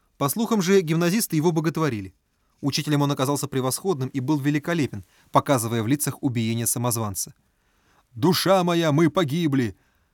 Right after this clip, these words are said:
Только что в окно не выпрыгивал и ног не ломал. Там же, при гимназии, он вёл нечто вроде гибрида туристского кружка и начального курса выживания в экстремальных условиях.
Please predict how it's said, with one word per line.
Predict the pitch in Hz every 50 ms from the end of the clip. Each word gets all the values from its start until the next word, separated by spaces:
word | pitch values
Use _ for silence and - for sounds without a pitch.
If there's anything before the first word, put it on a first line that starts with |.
| _ _
Только | - 165 151 -
что | - 165 143
в | 156
окно | 190 - 175 170 156
не | 131 117
выпрыгивал | 110 123 113 - 131 110 101 107 107 123
и | 131
ног | 123 107 - -
не | 113
ломал. | 107 107 101 98 90 - _ _ _ _ _ _ _ _ _ _ _ _ _ _ _ _ _ _ _ _ -
Там | - 170 202 208
же, | 180 170
при | - 131 123
гимназии, | 117 120 117 139 185 196 165 180 185 165 - _ - _ _
он | - 214 226
вёл | 208 233 226 208
нечто | 185 185 208 196 - - 196 165
вроде | 170 185 175 160
гибрида | 151 143 165 151 147 170 180 165 156
туристского | - - 156 151 156 143 - - - 139 127
кружка | 120 - 131 120 - - - 196 196 - _ _ _ _ -
и | - 196
начального | 214 214 202 - 220 208 202 196 190 185
курса | - - 196 175 - - 165
выживания | 156 147 139 147 143 156 156 151 151
в | 143
экстремальных | 131 - - 147 143 135 139 135 131 120 -
условиях. | 143 - - 143 120 101 95 95 - _